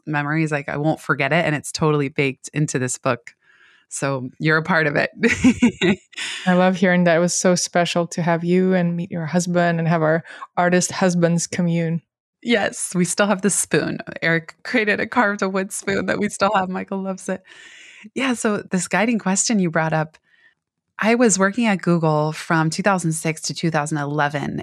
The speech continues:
Speaker 1: And at that time, there were just not as many stories in the entrepreneurial press of, like, why I quit my six-figure job to start my own business.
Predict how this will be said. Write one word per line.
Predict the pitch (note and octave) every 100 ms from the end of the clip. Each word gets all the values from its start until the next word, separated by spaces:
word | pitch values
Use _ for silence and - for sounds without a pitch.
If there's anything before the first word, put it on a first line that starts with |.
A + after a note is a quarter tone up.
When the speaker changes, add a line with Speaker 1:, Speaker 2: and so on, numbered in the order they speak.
| -
Speaker 1:
And | E3+ E3
at | E3 E3
that | C4+ D4
time, | - A3+ G#3 G#3 G3+
there | G3
were | A#3+
just | C#4 C#4+ -
not | E3+ E3
as | E3+ D3+
many | C#3+
stories | C#3+ - C#3 C#3 C#3 C#3+
in |
the | C#3
entrepreneurial | C3 C#3+ C#3 - D3 C3+ C3
press | - B2 C3+ -
of, | -
like, | B2 - - - - -
why | B3 C#4+ B3+ G#3+
I |
quit | - C4 -
my | G#3
six-figure | A3 - - A#3 A#3 C4
job | C#4+ C#4+ A#3+ E3+ E3
to | A3
start | - E3 F3+
my | G#3
own | A3
business. | B3+ A#3+ F3+ D#3